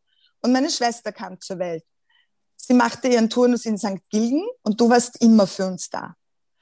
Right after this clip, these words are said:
Familienurlaube waren dir wichtig. Du wolltest uns die Welt zeigen. Jede Kirche, jede Synagoge, jede Moschee, Traditionen, fremde Kulturen, fremde Sprachen.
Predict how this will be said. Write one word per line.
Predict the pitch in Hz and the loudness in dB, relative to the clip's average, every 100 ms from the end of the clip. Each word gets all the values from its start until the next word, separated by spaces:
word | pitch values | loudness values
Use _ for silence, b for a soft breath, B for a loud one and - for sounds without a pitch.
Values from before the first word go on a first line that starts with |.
| b b | b b
Familienurlaube | - 240 302 339 302 262 262 233 220 220 | 4 6 6 4 2 4 4 4 0 -2
waren | 208 202 | -4 -2
dir | 202 | -4
wichtig. | 202 226 - 170 165 - | -4 -8 -8 -12 -12 -8
Du | 214 202 | -2 4
wolltest | 254 262 - | 4 4 2
uns | 285 269 | 0 2
die | 247 202 | 0 2
Welt | 202 190 | 2 0
zeigen. | - 190 - - - _ _ b b _ | -4 -4 -4 -12 -20 _ _ b b _
Jede | 233 247 285 | 2 4 2
Kirche, | - 262 254 - 233 240 _ _ | 0 -2 -2 -4 -8 -8 _ _
jede | 196 220 254 | -2 0 0
Synagoge, | 262 277 277 233 214 208 202 214 _ _ | -2 -2 -2 0 0 0 -4 -6 _ _
jede | - 214 254 | -2 0 2
Moschee, | 262 262 - 190 185 190 _ _ _ _ | 0 -2 -4 -4 -4 -8 _ _ _ _
Traditionen, | - 196 185 - 220 240 269 277 294 - _ _ _ | -10 -8 -8 -2 0 2 2 0 -4 -10 _ _ _
fremde | - 240 285 - | -6 -2 -2 -4
Kulturen, | - 311 - 269 269 269 294 | -8 -10 -4 0 2 2 -2
fremde | - 202 214 233 | -6 -2 -2 -2
Sprachen. | - - 220 262 - 170 | -6 -4 -4 -4 -10 -14